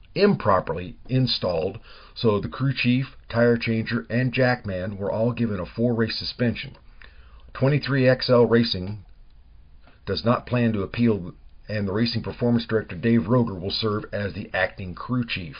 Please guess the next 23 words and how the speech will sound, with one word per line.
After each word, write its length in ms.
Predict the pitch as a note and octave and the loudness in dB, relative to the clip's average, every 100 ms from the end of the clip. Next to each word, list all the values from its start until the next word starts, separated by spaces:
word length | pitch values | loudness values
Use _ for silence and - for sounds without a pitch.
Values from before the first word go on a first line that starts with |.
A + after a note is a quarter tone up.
| - - - - - - - - - - - | -20 -20 -20 -20 -20 -20 -18 -18 -20 -20 -14
Twenty-three 420 | - A2+ A2 A2 | -2 0 2 2
X 160 | A2+ - | 2 4
I 80 | A2 | 2
Racing 440 | G#2 G#2+ A2 G2+ | 2 -2 -4 -4
is 200 | G2 D#2 | -4 -6
not 360 | G2 A#2+ A2+ - | 0 0 0 -4
the 120 | A#2 | -4
only 280 | C#3 F3 D#3+ | -2 0 0
team 260 | A#2 A2+ G#2+ | 2 2 4
to 80 | G2+ | 0
have 140 | - | 0
had 220 | G2+ G2+ | -2 -2
wheel 240 | E2+ E3+ D3+ | -2 -2 0
trouble 280 | G#2+ F2 | 0 0
this 240 | E2 D#2 - | -2 -6 -6
year. 240 | D#2+ A2 A#2 - - - | -6 -6 -8 -16 -18 -12
Three 180 | A#2 B2 | -2 4
other 160 | F3 E3 | 4 4
teams 240 | A2+ G2 | 0 -2
have 100 | A2+ | -2
had 140 | D#3 | -2
similar 400 | - D#3+ C3 G2 | -2 0 2 2
issues. 500 | F2+ E2+ E2 F#2 G#2+ | -2 -4 -6 -6 -8